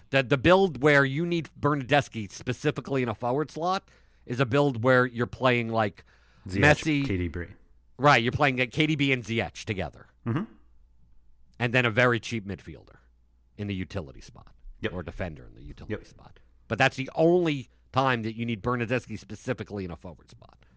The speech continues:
Speaker 2: Yeah. And that leaves you without Ronaldo or any of the Man City forwards.
Speaker 1: That's correct.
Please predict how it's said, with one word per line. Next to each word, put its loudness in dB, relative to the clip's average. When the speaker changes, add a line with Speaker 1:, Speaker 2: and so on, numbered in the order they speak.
Speaker 2:
Yeah. -8
And 0
that 2
leaves 4
you 4
without 2
Ronaldo 0
or -2
any -4
of -6
the -8
Man -4
City -8
forwards. -12
Speaker 1:
That's -8
correct. -16